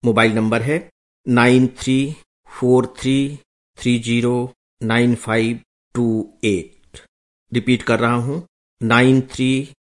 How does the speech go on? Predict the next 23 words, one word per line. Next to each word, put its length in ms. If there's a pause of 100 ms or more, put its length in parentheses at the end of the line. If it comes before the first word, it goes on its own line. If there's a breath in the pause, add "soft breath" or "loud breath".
(140)
फ़ोर 460
थ्री 360 (400)
थ्री 220
ज़ीरो 560 (340)
नाइन 340
फ़ाइव 460 (360)
टू 420 (260)
एट। 280 (460)
तो 80
दोस्तों, 560 (400)
आइए 500 (360)
आप 340
सबका 640 (300)
मैं 140
अपने 300
पुराने 560
सदस्यों 600
के 240
साथ 800
यहाँ 640 (140)
स्वागत 640 (100)
करता 300
हूँ। 260